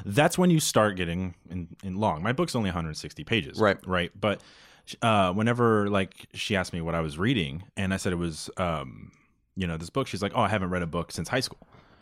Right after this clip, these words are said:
Speaker 1: And I was like, "Well, I feel like th-, I've heard that narrative quite a few times."
Speaker 2: Yeah.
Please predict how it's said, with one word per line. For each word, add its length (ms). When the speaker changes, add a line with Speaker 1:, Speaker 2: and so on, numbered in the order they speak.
Speaker 1:
And 100
I 40
was 100
like, 180
"Well, 440
I 80
feel 380
like 220
th-, 280
I've 240
heard 300
that 120
narrative 600
quite 380
a 40
few 160
times." 120
Speaker 2:
Yeah. 240